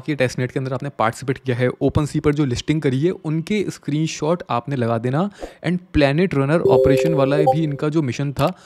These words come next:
वो यहाँ पर अभी फिनिश हो चुका है, अ, and यहाँ पर बताया गया है are accepted as testnet result। तो यहाँ पर जो अभी पॉसिबल है उसको हम कर देते हैं,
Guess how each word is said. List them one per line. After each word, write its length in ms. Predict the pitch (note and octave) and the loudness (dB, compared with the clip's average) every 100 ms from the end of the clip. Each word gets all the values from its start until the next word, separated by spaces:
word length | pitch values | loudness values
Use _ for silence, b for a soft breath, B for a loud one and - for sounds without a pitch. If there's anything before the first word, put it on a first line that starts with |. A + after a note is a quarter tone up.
| B | B
वो 180 | G4 D3 | 2 2
यहाँ 140 | C3+ | 2
पर 120 | D3+ D#3 | 0 0
अभी 140 | D#3+ | 0
फिनिश 300 | - B2+ C3+ | -4 -8 -4
हो 60 | C3 | -6
चुका 200 | C3+ D#3+ | -4 -4
है, 60 | G3+ B B - | -6 B B -8
अ, 320 | B2+ C3+ - | -2 -2 -2
and 80 | C#3 | -2
यहाँ 120 | C3 | -2
पर 100 | C#3 | -2
बताया 260 | B2+ C#3 C3+ | -2 0 2
गया 160 | C3+ | 2
है 100 | C3+ - | 2 2
are 140 | B2+ - | 0 0
accepted 500 | B2+ - B2+ F3+ - | -4 -6 -4 -4 -2
as 160 | D#3 - | -6 -4
testnet 400 | B2+ A#2+ D#3 D3 | -8 -6 -8 -8
result। 180 | A#2 G#2+ | -6 -6
तो 120 | A2 | -4
यहाँ 120 | C3 C3 | -2 2
पर 120 | D#3+ | 2
जो 160 | D#3 | 2
अभी 260 | F3+ C#3+ E3 | 2 2 0
पॉसिबल 380 | D#3 C#3+ D3 D#3 | 0 -2 0 0
है 60 | |
उसको 200 | D#3+ - | 0 -2
हम 60 | D3+ | 0
कर 140 | C#3+ | 2
देते 180 | C3 C3+ | 0 0
हैं, 100 | F#3+ | -4